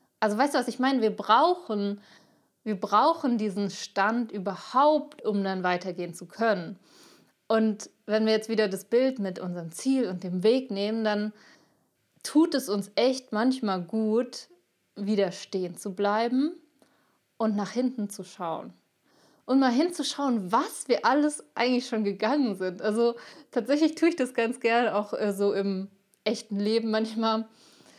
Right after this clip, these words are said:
Keine Ahnung, äh, bei uns in der Stadt gibt's so eine riesen fette Treppe und manchmal denk ich, „Okay, ich lauf jetzt die Treppe hoch.“ Und dann gucken wir <laughs> natürlich nach oben, ja, und wir denken, „Oh Gott, noch so viele Stufen.“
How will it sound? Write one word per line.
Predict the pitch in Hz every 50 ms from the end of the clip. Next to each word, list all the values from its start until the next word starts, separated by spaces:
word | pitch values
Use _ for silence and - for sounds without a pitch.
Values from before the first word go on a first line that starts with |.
| _ _ _ _ _ _ _
Keine | 226 208 196 -
Ahnung, | - 190 208 214 208 202 202 190
äh, | - 185 196 196 185 180 180 175 180 - - - - _ - -
bei | - 214 196 185 - 190
uns | 202 202 208 202 - - -
in | - - 196
der | 202 202
Stadt | 196 - 208 202 -
gibt's | 202 196 -
so | - 202
eine | 190 190 196 190 180 - - _ - 208 - -
riesen | 269 277 285 269 220
fette | - - 247 240 - 220 -
Treppe | - - - 247 240 - 226
und | 202 196 196
manchmal | 208 208 214 - 214 185
denk | 196 196
ich, | 196 190
„Okay, | 185 - - 208
ich | -
lauf | 185 175 175
jetzt | 185 180 -
die | 185 175
Treppe | - - 202 208 202
hoch.“ | 196 202 233 233 - - - - - - - - - _ _ _ _
Und | - 247 240 240
dann | 240 233 233 240 233 - - _ _ _ 233
gucken | - 302 359 349 339 285 277
wir | 269
<laughs> |
natürlich | 262 254 262 247 214 - - 302 311 285
nach | 262 233 226 202
oben, | - - 226 262 277 285 269 220 214 196
ja, | 190 190 190 208 220
und | 220
wir | 208 196
denken, | 196 196 185 202
„Oh | 202 180
Gott, | 185 214 208 247 240 -
noch | 214 175
so | - 202
viele | 190 - 202 202 190
Stufen.“ | - - 254 247 240 - 185 180